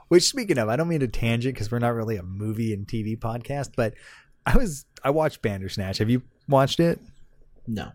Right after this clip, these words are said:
Speaker 1: It's, it's literally like if David Cage made a movie. Like, and I got to a point in the whole thing, we can talk about the meta-ness of, like, "Oh, it's, you're controlling a character and da, da, da, da, da." But I literally think I got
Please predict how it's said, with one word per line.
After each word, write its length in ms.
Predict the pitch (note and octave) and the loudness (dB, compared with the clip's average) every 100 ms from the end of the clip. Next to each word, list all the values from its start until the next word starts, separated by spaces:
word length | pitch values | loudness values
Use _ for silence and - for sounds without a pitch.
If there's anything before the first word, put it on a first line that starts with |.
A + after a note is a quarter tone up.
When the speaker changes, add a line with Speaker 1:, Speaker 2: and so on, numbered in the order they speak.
| - | -2
Speaker 1:
It's, 300 | - C3+ - - | 4 4 4 -6
it's 260 | E3 G3+ A#3 | 0 2 2
literally 460 | B3 B3+ G#3 F#3 | 0 4 4 4
like 160 | D3 B2 | 2 2
if 120 | G#2+ | 4
David 320 | B2+ C3 B2+ | 6 6 4
Cage 380 | - A#2+ A#2 - | 4 2 2 -2
made 140 | A2 | -4
a 60 | F#2+ | -4
movie. 460 | G2 F2+ D#2+ G#2 - - _ | -4 -6 -8 -14 -20 -20 _
Like, 280 | B2+ A#2 G#2+ - - - _ _ - | -2 -2 -4 -12 -18 -20 _ _ -4
and 120 | C#3 | -2
I 40 | C#3+ | 0
got 200 | D#3+ - | -2 -2
to 100 | - | -4
a 60 | D3 | -4
point 520 | - - E3 C3+ - - _ - | -4 -4 -2 -4 -10 -20 _ -6
in 580 | D3+ C#3 C#3+ C#3 B2 B2 | -4 -2 -4 -8 -8 2
the 140 | D#3+ | 2
whole 160 | D#3+ G3 | 6 4
thing, 340 | - D#3+ C#3+ | 4 0 0
we 120 | C3+ E3 | 0 0
can 140 | D#3+ | 0
talk 240 | C3+ B2+ | 0 0
about 240 | C3 A#2 A2 | 0 0 0
the 60 | A2 | -2
meta-ness 920 | A2 A2+ A2 A2+ A#2 A#2 A#2 - - | -2 2 2 4 2 0 -2 -2 -6
of, 500 | - G#2+ G2+ G2+ - | -6 -4 -4 -8 -8
like, 280 | F#2+ F#2+ G#2+ | -6 -6 0
"Oh, 300 | B2+ A#2+ G2+ | 2 2 0
it's, 240 | G#2+ - - - - | -4 -10 -14 -14 -6
you're 160 | F#2+ | -6
controlling 540 | - G2 - G2 C3 B2+ | -4 -8 -4 -4 -2 -4
a 80 | |
character 520 | A#2 A#2 C3 A#2 G#2+ G2+ | -4 -4 -4 -6 -8 -12
and 100 | F2 | -10
da, 100 | A2 | -10
da, 80 | A#2+ | -6
da, 120 | C3 | -4
da, 100 | C3 | -2
da." 120 | C3 - - - - | -4 -6 -20 -8 -2
But 120 | - | 2
I 40 | |
literally 680 | D#3 C#3+ D3 F#3 A#3+ B3+ A#3 | 0 -2 0 0 0 -2 -2
think 280 | D#3+ D3+ D3+ | -2 -2 -4
I 100 | B2 | -4
got 340 | A#2+ A2+ B2 | -2 -2 -2